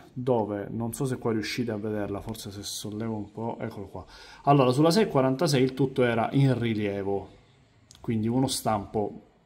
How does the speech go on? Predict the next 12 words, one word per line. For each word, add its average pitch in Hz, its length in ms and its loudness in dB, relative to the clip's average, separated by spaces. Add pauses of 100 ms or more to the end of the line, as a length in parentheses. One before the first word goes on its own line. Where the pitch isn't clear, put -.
(280)
chiaramente 104 640 -6
secondo 110 320 -4
me 104 120 -4
anche 95 260 -8
più 95 200 -12
bello. 90 400 -10 (640)
Sulla 131 920 4
sei 139 680 2
e 123 180 2
quarantacinque 123 1000 0
invece 110 840 0
no, 123 420 -2